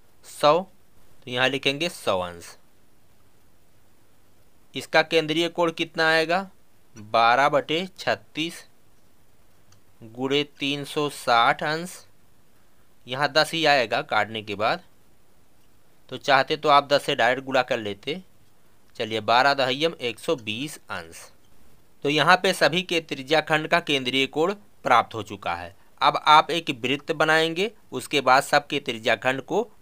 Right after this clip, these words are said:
बांट देंगे। अब आइए यहाँ पे एक वृत्त बनाते हैं। तो इसी तरह से आप भी किसी त्रिज्या का एक वृत्त बना लेंगे। अब सबसे पहले मक्का का त्रिज्या खंड इसमें खींचेंगे।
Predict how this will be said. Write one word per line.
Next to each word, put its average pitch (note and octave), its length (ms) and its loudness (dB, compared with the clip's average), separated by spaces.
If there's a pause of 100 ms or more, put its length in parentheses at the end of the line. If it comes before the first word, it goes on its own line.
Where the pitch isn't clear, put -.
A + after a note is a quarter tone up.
बांट G#2+ 320 6
देंगे। F2 440 -12 (260)
अब C#3 160 6
आइए D#3 220 8
यहाँ D3+ 180 2
पे D#3 180 -2
एक D#3+ 100 -4
वृत्त C#3 320 -6
बनाते G#2 440 -2
हैं। E2+ 280 -16 (640)
तो D#3+ 80 4
इसी D#3+ 260 2
तरह D#3 260 6
से D#3 160 2
आप D3+ 160 10
भी D#3+ 160 2
किसी F3 300 -4
त्रिज्या B2 440 4
का B2+ 160 6
एक C3+ 200 4
वृत्त C3 380 0
बना B2 280 6
लेंगे। F2+ 420 -4 (360)
अब C#3+ 120 6
सबसे F#3 340 4
पहले E3+ 280 6
मक्का D3+ 400 4
का D#3+ 160 4
त्रिज्या A#2+ 400 2
खंड C#3 220 0
इसमें C#3+ 280 -4
खींचेंगे। F2+ 640 -10